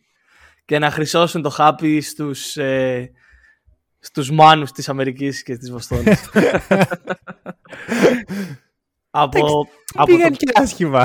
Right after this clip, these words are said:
Speaker 2: <laughs> Δηλαδή, από τρία μηδέν να το πας τρία τρία.
Speaker 1: Έχει γίνει άλλες
Speaker 2: Έχει
Speaker 1: τέσσερις
Speaker 2: τόσο
Speaker 1: φορές
Speaker 2: κακό.
Speaker 1: στην ιστορία η αλήθεια είναι.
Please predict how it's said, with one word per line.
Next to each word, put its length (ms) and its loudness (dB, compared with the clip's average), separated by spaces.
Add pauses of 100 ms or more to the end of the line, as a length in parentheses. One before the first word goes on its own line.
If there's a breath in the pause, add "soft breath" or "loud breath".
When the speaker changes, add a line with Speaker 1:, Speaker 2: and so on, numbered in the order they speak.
Speaker 2:
<laughs> 40 -14
Δηλαδή, 320 6
από 220 0
τρία 220 0
μηδέν 260 0
να 80 2
το 100 0
πας 240 0
τρία 280 0
τρία. 540 -4 (920)
Speaker 1:
Έχει 220 -6
γίνει 140 0
άλλες 140 4
Speaker 2:
Έχει 100 -8
Speaker 1:
τέσσερις 260 0
Speaker 2:
τόσο 120 -4
Speaker 1:
φορές 200 -4
Speaker 2:
κακό. 140 -12
Speaker 1:
στην 180 -10
ιστορία 180 -4
η 80 -8
αλήθεια 340 -12
είναι. 320 -12